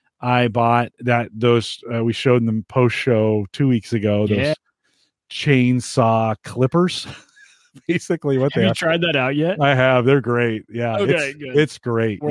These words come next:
Speaker 2: Worthwhile?
Speaker 1: It's really good for five inches in blow. And then not, it, if it's too small, you know, it's like using a chainsaw to cut brush. Like, you don't wanna do that. Um, one of the areas where it's been really, really helpful is in the area of batteries.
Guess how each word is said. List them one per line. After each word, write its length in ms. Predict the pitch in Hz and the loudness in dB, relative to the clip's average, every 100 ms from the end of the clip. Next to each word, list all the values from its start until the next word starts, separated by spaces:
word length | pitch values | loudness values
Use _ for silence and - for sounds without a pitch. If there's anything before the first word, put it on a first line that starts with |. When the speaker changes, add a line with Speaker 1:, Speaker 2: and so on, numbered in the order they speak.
| 113 | -2
Speaker 2:
Worthwhile? 360 | 110 135 151 - _ _ - | 0 0 -2 -8 _ _ -8
Speaker 1:
It's 200 | 190 - | -6 -2
really 200 | 285 185 | 2 4
good 240 | 135 135 | 4 2
for 160 | 117 117 | 0 -6
five 520 | - - 131 123 120 | -6 -2 2 4 4
inches 320 | 120 123 104 | 0 0 -2
in 160 | 107 95 | -4 -4
blow. 560 | 90 92 90 92 95 | -8 -8 -8 -10 -10
And 140 | 101 101 | -10 -8
then 240 | 101 98 | -8 -6
not, 180 | 113 123 - | -6 -6 -10
it, 600 | - 110 120 139 139 131 - | -20 -18 -12 -6 -4 -4 -2
if 160 | 143 | 0
it's 160 | 139 - | 0 -2
too 280 | - 180 160 | -2 0 0
small, 560 | - 113 101 95 90 - _ _ _ | 0 -2 -2 -2 -6 -10 _ _ _
you 120 | 139 | 2
know, 80 | 127 | 4
it's 120 | 117 | 4
like 180 | 127 113 | 2 4
using 260 | 123 113 107 | 2 4 2
a 60 | |
chainsaw 640 | 92 - 104 101 110 98 95 | 0 2 2 2 0 0 0
to 80 | 90 | -4
cut 360 | - 107 87 98 | -4 -6 -6 _
brush. 600 | 101 95 80 - - - _ - | -10 -8 -6 -8 -8 -10 _ -20
Like, 200 | 87 - | -20 -16
you 60 | 87 | -16
don't 100 | 76 | -16
wanna 140 | 73 _ | -20 _
do 80 | 55 | _
that. 1200 | 55 _ _ _ - - _ _ _ _ _ - | _ _ _ _ -20 -20 _ _ _ _ _ 2
Um, 220 | 160 143 - | 2 2 0
one 300 | 156 143 233 | 0 4 6
of 60 | 277 | 6
the 120 | 185 | 6
areas 400 | 139 160 147 117 | 6 6 6 4
where 80 | 120 | 2
it's 120 | - | 2
been 220 | 135 113 | 2 4
really, 340 | 110 127 123 | 4 6 6
really 200 | 110 104 | 4 2
helpful 420 | 87 95 - 87 - | 0 -6 -8 -14 -10
is 260 | 104 - - | -10 -12 -4
in 120 | 127 | -2
the 120 | 110 | 0
area 320 | 98 117 135 98 | -2 0 2 0
of 280 | 80 80 | -4 -14
batteries. 600 | - 82 80 - 87 101 | -8 -8 -8 -12 -20 -20